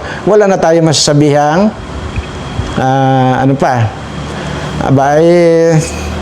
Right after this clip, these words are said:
kung ano pa dyan. <laughs> Ay, pero yan, at, eh, at least sana may katatawanan. Ay, ang problema po talaga, parang, ah, hindi talaga nakikitaan ng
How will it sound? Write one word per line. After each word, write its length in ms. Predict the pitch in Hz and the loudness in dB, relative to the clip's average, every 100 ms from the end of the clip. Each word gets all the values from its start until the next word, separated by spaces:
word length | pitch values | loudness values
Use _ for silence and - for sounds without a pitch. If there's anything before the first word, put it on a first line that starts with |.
| - - | -8 -2
kung 100 | 160 | 0
ano 160 | 175 185 | 2 2
pa 100 | 180 | 2
dyan. 160 | 160 - | 2 0
<laughs> 2000 | - - - - 202 - 156 - - - - - - - - - - - - 254 | -4 -8 -6 -2 -2 -2 -4 -6 -10 -10 -8 -4 -2 -2 -2 0 0 0 0 2
Ay, 220 | 208 302 180 | 4 4 4
pero 280 | 214 214 | 4 4
yan, 240 | 214 208 202 | 4 4 4
at, 240 | 185 139 - | 2 0 2
eh, 380 | 185 190 196 | 2 4 2
at 160 | 156 156 | 2 0
least 220 | 202 185 | 0 2
sana 160 | 175 165 | 2 2
may 160 | 170 | 2
katatawanan. 720 | 170 147 160 143 139 139 135 127 - - - - - - 52 - - - - - - - - | 0 -2 0 0 2 2 2 0 -2 -8 -10 -10 -10 -8 -8 -6 -6 -4 -4 -4 -4 -4 0
Ay, 100 | 143 | 2
ang 80 | 160 | 2
problema 480 | 156 165 160 170 165 | 2 4 4 4 2
po 100 | 160 | 0
talaga, 460 | 170 175 151 147 143 | 2 2 2 2 0
parang, 260 | 151 156 156 | 0 2 2
ah, 640 | 151 147 143 143 139 143 127 110 - - - - - - | 2 2 2 2 2 2 0 0 -4 -10 -10 -10 -8 -2
hindi 180 | 160 170 | 2 2
talaga 320 | - 170 160 | 4 2 4
nakikitaan 720 | 165 147 143 147 151 143 151 | 2 2 0 0 0 2 2
ng 160 | 147 | 2